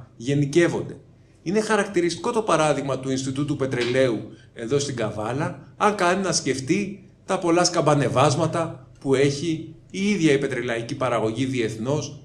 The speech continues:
τις εξελίξεις με την Ενεργεία και την Καβάλα Oil εδώ πέρα, τη συζήτηση για τη στροφή στην πράσινη ανάπτυξη και ούτω καθεξής. Οι επιχειρήσεις αξιοποιούν τις δομές και το προσωπικό,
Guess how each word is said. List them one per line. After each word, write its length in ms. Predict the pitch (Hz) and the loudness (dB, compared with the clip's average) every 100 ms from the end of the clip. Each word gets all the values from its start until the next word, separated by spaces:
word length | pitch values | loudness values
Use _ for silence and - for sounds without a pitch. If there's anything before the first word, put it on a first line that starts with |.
| - | -4
τις 160 | 170 | 0
εξελίξεις 640 | 165 160 139 151 165 - 147 | 0 0 0 4 2 2 -2
με 100 | 139 | -4
την 260 | 135 127 123 | -4 -8 -6
Ενεργεία 480 | 127 120 - 135 127 | -2 -2 0 -2 -2
και 120 | 117 | -4
την 100 | 113 | -6
Καβάλα 460 | 113 113 127 120 113 | -4 -2 -2 -2 -2
Oil 260 | 123 120 | -2 -2
εδώ 160 | 110 110 | -4 -4
πέρα, 560 | - 135 147 143 - - | 0 2 2 -2 -10 -6
τη 100 | 180 | 2
συζήτηση 580 | 143 151 143 165 151 - | 4 6 4 2 0 0
για 140 | 135 | 0
τη 60 | 131 | -2
στροφή 340 | - 123 139 | -4 -6 -6
στην 180 | 131 131 | -8 -4
πράσινη 420 | 123 127 127 127 | -2 0 -2 -4
ανάπτυξη 520 | 107 113 123 107 - | -4 -4 -4 -6 -8
και 80 | - | -4
ούτω 180 | 123 120 | -4 -4
καθεξής. 720 | 117 113 - 123 - - - - - _ _ - - - - _ _ _ | -6 -8 -6 -6 -6 -10 -18 -20 -20 _ _ -20 -20 -20 -20 _ _ _
Οι 140 | 139 | 2
επιχειρήσεις 640 | 151 156 143 160 214 - | 4 2 6 6 6 4
αξιοποιούν 1000 | 202 196 190 165 - 165 220 208 113 - - | 2 2 6 6 8 8 8 6 2 -4 -2
τις 200 | 135 123 | 0 6
δομές 460 | 139 139 190 180 | 6 8 6 4
και 100 | - | 0
το 100 | 139 | -2
προσωπικό, 960 | 123 131 - 120 117 143 156 165 - | -2 -2 -4 -4 -4 0 2 0 -6